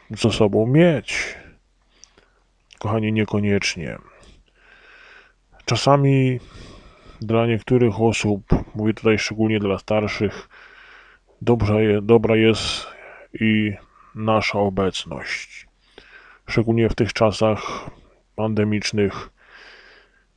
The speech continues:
gdzie najbardziej tym największym prezentem jest nasze towarzystwo.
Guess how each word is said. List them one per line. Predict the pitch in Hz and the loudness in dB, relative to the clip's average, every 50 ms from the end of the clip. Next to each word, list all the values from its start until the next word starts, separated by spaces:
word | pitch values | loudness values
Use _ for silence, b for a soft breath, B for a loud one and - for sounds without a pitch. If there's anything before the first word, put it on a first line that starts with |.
| _ - | _ -8
gdzie | 113 101 110 110 110 110 113 113 113 - 123 139 - - _ - - - - - - _ _ - | -4 0 2 4 6 6 6 4 2 0 -4 -8 -12 -16 _ -18 -18 -18 -18 -20 -20 _ _ -6
najbardziej | 107 107 117 117 110 120 - 139 135 127 127 139 139 135 131 131 127 b b b b b b b b b b b b b b _ _ _ _ _ _ _ _ _ | -2 2 2 4 6 8 8 8 6 6 6 6 8 8 6 4 0 b b b b b b b b b b b b b b _ _ _ _ _ _ _ _ _
tym | - 120 117 113 110 113 107 95 113 | -2 0 0 0 0 -2 -4 0 4
największym | 120 120 113 110 123 143 147 - - 156 147 | 6 6 6 6 6 4 2 2 2 2 4
prezentem | 135 131 123 107 120 127 135 131 113 - 135 123 117 107 | 6 6 6 6 6 6 6 4 2 0 0 0 2 2
jest | 107 117 123 113 - - - - - | 4 4 4 4 2 -4 -10 -10 -6
nasze | 110 117 117 110 - 113 | -4 -2 0 0 0 0
towarzystwo. | - - 113 107 117 107 104 117 113 - - - - - 85 - - - - - | 2 2 2 2 2 4 4 2 2 0 -2 -4 -4 -4 -4 -8 -10 -12 -14 -18